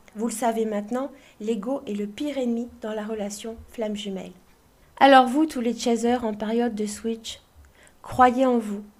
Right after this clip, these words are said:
ne doutez plus. Restez dans cet amour inconditionnel, ce lâcher-prise que vous avez mis longtemps à atteindre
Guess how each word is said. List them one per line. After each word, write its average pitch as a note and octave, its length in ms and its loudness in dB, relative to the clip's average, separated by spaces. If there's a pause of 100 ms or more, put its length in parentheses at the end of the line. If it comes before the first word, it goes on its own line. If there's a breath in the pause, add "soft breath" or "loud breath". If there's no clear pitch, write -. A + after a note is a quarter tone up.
(140)
ne A3+ 140 0
doutez B3 320 -6
plus. G#3 360 -10 (460 loud breath)
Restez D4 380 2
dans B3+ 120 4
cet A#3+ 260 -2
amour A#3+ 340 2
inconditionnel, A#3 960 -4 (420 soft breath)
ce - 160 -2
lâcher-prise A#3+ 640 -2
que - 80 -8
vous G#3+ 220 -2
avez A3 200 -2
mis A3+ 140 0
longtemps A#3 480 -2 (140)
à G#3 180 -4
atteindre A#3 440 -4